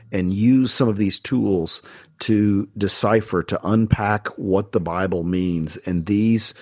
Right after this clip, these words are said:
tools will help you immensely in your Christian walk, and it'll help you, and,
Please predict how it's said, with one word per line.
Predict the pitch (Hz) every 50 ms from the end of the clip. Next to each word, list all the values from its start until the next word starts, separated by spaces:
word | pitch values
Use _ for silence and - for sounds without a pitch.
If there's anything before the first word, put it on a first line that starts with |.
| - - _ _ _
tools | - - 151 156 139 117 104 104 98 - - - - - - - - - -
will | 107 110 110 95
help | 95 104 127 151 165 151 - -
you | 113 107 104 98 92 - -
immensely | - 107 101 104 110 120 135 143 139 - - 113 98 87 85 85 85 -
in | - 101 104
your | 98 95 98
Christian | - - 139 123 - - 101 87 85
walk, | 92 107 117 117 - -
and | 92
it'll | 92 92
help | 95 107 120 - -
you, | - 92 95 - - - - 135 - - - -
and, | - 107 107 - 120 113 104 95 - 127